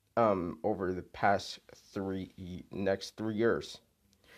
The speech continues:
President Trump, um, said, "We are taking special care of our nursing homes and nobody, and our seniors, and other than me,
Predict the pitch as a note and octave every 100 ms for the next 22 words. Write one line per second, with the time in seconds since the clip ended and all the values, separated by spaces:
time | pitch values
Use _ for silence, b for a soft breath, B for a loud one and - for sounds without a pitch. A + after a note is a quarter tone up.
0 | b b b b - B2+ B2 B2 B2+ C#3
1 | C3+ - A#2 G#2 - _ - C3 A#2+ A2+
2 | - D3 B2+ B2 A#2+ _ _ _ A2+ A#2
3 | A2+ A2 - - C#3+ - C3+ B2 - -
4 | - C#3+ C#3 C3+ - - D3+ C3 A#2 G#2
5 | G2+ G#2 G#2 A2+ A#2+ - A2+ G#2+ G#2 A#2+
6 | G#2+ G#2 G2+ - - A2 A2 G2 G2+ -
7 | _ - D#2 F2 G2+ A#2 B2+ B2 A#2 G#2
8 | - _ _ _ _ - A2 A2 G2+ -
9 | - C#3+ B2 G#2+ F#2+ F#2 - _ _ _
10 | - D#2 G#2 G#2+ G#2+ A#2 A#2+ C#3+ C3+ C#3